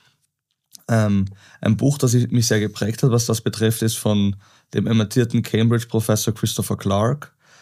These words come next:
der ein großartiges Buch geschrieben hat, das heißt, ähm, Revolutionary Spring.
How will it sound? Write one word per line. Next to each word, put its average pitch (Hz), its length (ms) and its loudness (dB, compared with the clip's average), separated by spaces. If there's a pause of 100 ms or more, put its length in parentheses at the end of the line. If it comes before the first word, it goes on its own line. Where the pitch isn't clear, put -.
(160)
der 104 140 -2
ein 107 320 0
großartiges 113 880 0
Buch 120 160 -2
geschrieben 113 460 2
hat, 101 180 0
das 101 200 -2
heißt, 95 480 -2
ähm, 95 400 0 (260)
Revolutionary 113 680 2
Spring. 135 640 0